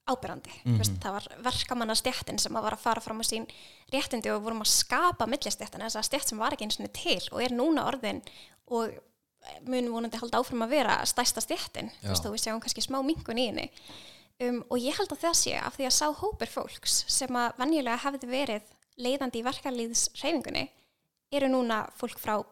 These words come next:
Speaker 1: Póllandi,
Speaker 2: Mm.
Speaker 1: Lettlandi, Litháen. Þú veist, þetta er fólk sem að er jafnvel flutt bara inn, inn til skamms tíma og jafnvel bara á einhverjum skelfilegum forsendum, sko.
Speaker 2: Já.
Speaker 1: Uh, og sá hópur hefur enga rödd.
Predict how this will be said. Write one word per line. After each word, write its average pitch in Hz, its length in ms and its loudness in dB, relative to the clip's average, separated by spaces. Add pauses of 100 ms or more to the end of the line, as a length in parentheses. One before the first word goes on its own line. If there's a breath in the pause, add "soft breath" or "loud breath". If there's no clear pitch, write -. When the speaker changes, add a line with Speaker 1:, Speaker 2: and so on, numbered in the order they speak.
(280)
Speaker 1:
Póllandi, 330 460 2 (320)
Speaker 2:
Mm. 202 80 -10
Speaker 1:
Lettlandi, 294 380 0
Litháen. 294 420 2
Þú - 340 -18
veist, 247 100 0
þetta 254 80 0
er 311 180 2
fólk - 120 -2
sem 269 180 4
að - 140 -2
er 294 260 2 (960)
jafnvel 247 480 2
flutt - 340 -4
bara 226 340 2
inn, 302 180 6 (160)
inn 269 240 4 (100)
til 277 220 2 (340)
skamms - 360 4
tíma - 420 0 (140)
og 247 120 2
jafnvel 233 400 -4
bara 294 240 0
á - 100 4
einhverjum 240 420 -2 (120)
skelfilegum 247 540 0
forsendum, - 480 0
sko. - 240 -6 (260 soft breath)
Speaker 2:
Já. 98 160 -4 (400)
Speaker 1:
Uh, 254 260 4 (260)
og 262 220 2
sá 285 220 6
hópur - 380 0 (100)
hefur 320 320 0
enga 214 220 -4
rödd. - 400 -4